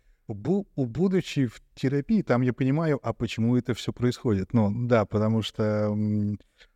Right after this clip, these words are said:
атмосфера прекрасная, да, то есть нет осуждения. Ну, в принципе, тебе даются <laughs> все поводы, чтобы чел-, ну, человек тебе по-,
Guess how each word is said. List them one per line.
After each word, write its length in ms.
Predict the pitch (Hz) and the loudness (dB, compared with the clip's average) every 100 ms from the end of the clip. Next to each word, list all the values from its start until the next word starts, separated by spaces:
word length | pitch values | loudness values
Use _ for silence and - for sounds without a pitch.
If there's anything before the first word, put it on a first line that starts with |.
| _ _ | _ _
атмосфера 640 | - - 110 - - 113 110 | -10 -6 -4 -4 0 2 2
прекрасная, 640 | 113 110 113 104 - 104 | -2 0 2 2 -2 -2
да, 160 | 104 127 | 2 2
то 140 | - 110 | 2 0
есть 240 | 95 - | -2 -4
нет 280 | 110 147 - | -2 0 -2
осуждения. 600 | - 107 101 120 113 113 | -4 -4 -2 0 0 2
Ну, 140 | 147 | 0
в 280 | - _ _ | -2 _ _
принципе, 500 | 165 220 202 147 120 | 2 2 2 -2 -4
тебе 340 | - 110 117 | -2 -2 0
даются 680 | 127 110 120 123 - - 139 - | 0 0 -2 -2 -8 -6 -6 -4
<laughs> 300 | 160 - 156 | -6 -6 -6
все 240 | 143 - 143 | -4 0 2
поводы, 500 | - 180 160 113 110 | 2 2 2 0 -4
чтобы 340 | - 123 117 | -2 -2 -2
чел-, 320 | - 123 123 | -2 0 0
ну, 260 | 123 127 120 - _ - | 0 0 0 -2 _ -16
человек 500 | - 120 131 127 - | -6 0 2 2 0
тебе 220 | 117 110 | -2 -2
по-, 200 | 113 107 | -2 -8